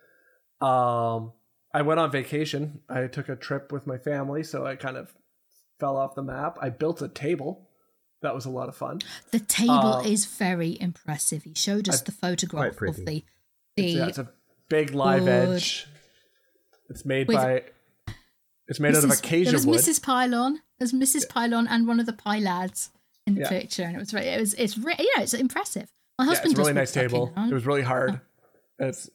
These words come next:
Speaker 1: uh, it's built out of acacia wood, which story goes that's the type of wood that was used to build Noah's Ark. So it should be pretty sturdy.
Speaker 3: No, acacia wood. Well, I guess we're not sure for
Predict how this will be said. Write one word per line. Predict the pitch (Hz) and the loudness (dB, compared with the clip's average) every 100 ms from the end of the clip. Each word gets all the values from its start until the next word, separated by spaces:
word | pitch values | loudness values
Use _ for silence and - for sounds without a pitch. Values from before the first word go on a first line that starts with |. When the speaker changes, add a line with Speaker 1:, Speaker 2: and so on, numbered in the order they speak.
| - | -4
Speaker 1:
uh, | 135 131 | -2 -2
it's | 127 | -2
built | 156 139 | -2 -2
out | |
of | 139 | -4
acacia | 135 - 147 143 135 | -6 -4 -2 -2 -2
wood, | 127 123 170 - _ _ _ _ _ _ _ _ | -2 -2 -4 -12 _ _ _ _ _ _ _ _
which | - 135 127 - - - _ _ _ _ _ | -2 0 0 -4 -10 -14 _ _ _ _ _
story | - - 151 147 | -10 0 2 4
goes | 131 135 127 | 2 2 2
that's | 131 - | -2 -2
the | |
type | 135 139 | -4 -4
of | 135 117 | -4 -4
wood | 127 131 | -2 -2
that | 139 | -2
was | 131 110 | -4 -4
used | 131 123 - | -2 -2 -2
to | |
build | 123 131 123 | -2 -2 0
Noah's | 127 131 - | -2 -4 -4
Ark. | 151 139 - - _ _ _ _ | -4 -4 -10 -20 _ _ _ _
So | - 131 | -4 -4
it | - | -4
should | 165 165 | -6 -2
be | 180 | -4
pretty | 185 185 180 | -4 -2 -2
sturdy. | 165 - 196 180 - - - _ _ 123 | -2 -4 -2 -2 -2 -12 -18 _ _ -8
Speaker 3:
No, | 120 117 117 113 113 113 67 - | -4 -4 -2 -4 -4 -4 -4 -6
acacia | - - 131 135 147 | -10 -6 -4 -4 -4
wood. | 123 113 110 104 - - | -2 0 -2 -4 -10 -4
Well, | 127 120 113 | 0 0 -2
I | |
guess | 117 110 | -4 -2
we're | 110 | -2
not | 101 - | -4 -4
sure | 101 | -6
for | 92 92 | -6 -8